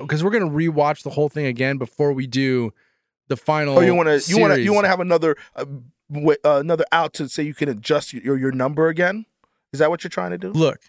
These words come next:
Speaker 1: I'm gonna tell you right now,
Speaker 2: <laughs>
Speaker 1: and, and I would like to look at the,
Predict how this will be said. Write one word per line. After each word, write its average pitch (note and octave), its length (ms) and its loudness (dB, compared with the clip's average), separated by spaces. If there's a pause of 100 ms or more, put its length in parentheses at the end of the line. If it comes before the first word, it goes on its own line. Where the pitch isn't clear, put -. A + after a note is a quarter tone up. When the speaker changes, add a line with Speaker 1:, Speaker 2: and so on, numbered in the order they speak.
(340)
Speaker 1:
I'm D#3 100 2
gonna F#3+ 140 2
tell F3+ 180 2
you E3+ 80 -2
right D#3 180 4
now, B2 360 0
Speaker 2:
<laughs> A2+ 40 -4
Speaker 1:
and, C#3+ 300 -4
and D#3 200 -2
I E3 100 0
would F#3+ 140 0
like F3 160 -2
to D3+ 100 -6
look D#3 220 0
at C#3+ 120 -8
the, B2 360 2